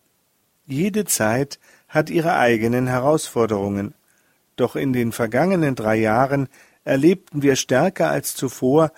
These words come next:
wie wir als Gesellschaft eine Schicksalsgemeinschaft bilden, wie abhängig wir voneinander sind und wie schnell wir mit massiven Veränderungen umgehen müssen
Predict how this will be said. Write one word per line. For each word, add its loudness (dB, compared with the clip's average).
wie -6
wir 0
als 0
Gesellschaft 0
eine -2
Schicksalsgemeinschaft -4
bilden, -4
wie -2
abhängig -4
wir -2
voneinander 0
sind -2
und -2
wie -2
schnell 0
wir 2
mit -2
massiven -2
Veränderungen -2
umgehen -2
müssen -4